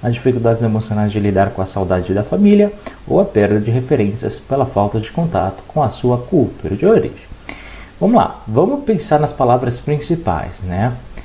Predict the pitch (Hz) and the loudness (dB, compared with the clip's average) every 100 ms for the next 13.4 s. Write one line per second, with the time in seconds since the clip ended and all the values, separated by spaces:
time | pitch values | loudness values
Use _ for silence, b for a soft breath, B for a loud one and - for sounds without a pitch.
0 | B B - 107 98 95 92 87 82 82 | B B -4 0 2 2 2 0 -2 -4
1 | - - - 113 127 127 151 147 139 123 | -8 -12 -6 0 0 2 0 2 2 2
2 | 131 123 85 92 101 107 120 135 135 113 | 2 0 -2 -2 0 0 0 0 2 4
3 | 92 85 117 107 107 107 92 95 95 - | 2 0 2 4 4 2 2 2 2 -2
4 | - 101 95 104 170 156 160 196 175 147 | -6 -4 -4 -4 -2 2 2 2 2 0
5 | 139 160 160 98 87 - - - - - | 0 0 2 2 0 -6 -14 -14 -16 -14
6 | - 107 139 107 - 156 120 120 120 110 | -4 -2 -2 -4 -4 4 4 4 2 -2
7 | 117 123 123 - 147 - - - 85 92 | 0 -2 -2 -6 -4 -4 -8 -4 -2 -2
8 | 123 165 - - - B B B B B | -2 -2 -2 -8 -18 B B B B B
9 | B B - - 156 151 156 143 123 - | B B -20 0 4 4 4 0 -4 -8
10 | - - - - - - - - 123 117 | -16 -16 -14 -14 -16 -16 -16 -6 2 4
11 | 113 110 101 110 165 196 196 147 147 131 | 6 4 2 2 4 4 4 2 2 2
12 | 117 139 143 117 117 - 135 135 98 98 | 2 0 -2 -2 -4 -2 -2 2 2 0
13 | 117 - 117 120 | -4 -4 -4 -4